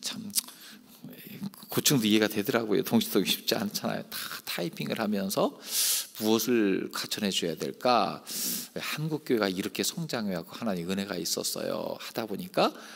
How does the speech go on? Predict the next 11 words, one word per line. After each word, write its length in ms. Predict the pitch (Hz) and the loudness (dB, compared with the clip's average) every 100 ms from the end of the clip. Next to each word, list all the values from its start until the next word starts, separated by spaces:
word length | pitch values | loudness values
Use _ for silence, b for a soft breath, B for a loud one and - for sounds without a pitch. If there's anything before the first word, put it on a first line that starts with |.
| B | B
한국교회 560 | - - 147 131 - 95 | -6 -4 -6 -4 0 0
성장은 720 | 95 92 85 87 170 254 - | 0 -2 0 2 2 0 -4
제가 160 | - | -8
보기가 160 | 87 87 | -6 -8
두 160 | - - | -6 -4
가지예요. 800 | 113 120 - 113 98 104 117 101 B B B B B B | -4 -2 -2 -2 -2 -2 -2 -4 B B B B B B
시작할 440 | - - 240 233 208 | 4 6 6 2 0
때부터 640 | - 202 180 - 254 277 - | 2 2 0 0 0 0 -2
성경을 560 | - - 233 220 202 190 | -2 4 4 4 2 0
참 500 | - - - - 180 | 0 -2 -4 -2 -2
사랑했어요. 840 | - 170 139 117 - 98 101 104 | -2 -4 -4 -2 -2 -2 -10 -14